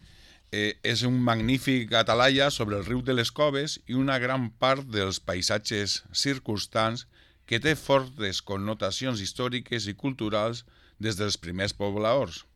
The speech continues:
És a on se va produir el presumpte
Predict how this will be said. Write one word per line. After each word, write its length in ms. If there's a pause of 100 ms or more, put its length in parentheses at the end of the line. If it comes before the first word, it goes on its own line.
(560)
És 180
a 100
on 260
se 200
va 200 (140)
produir 500 (440)
el 200
presumpte 800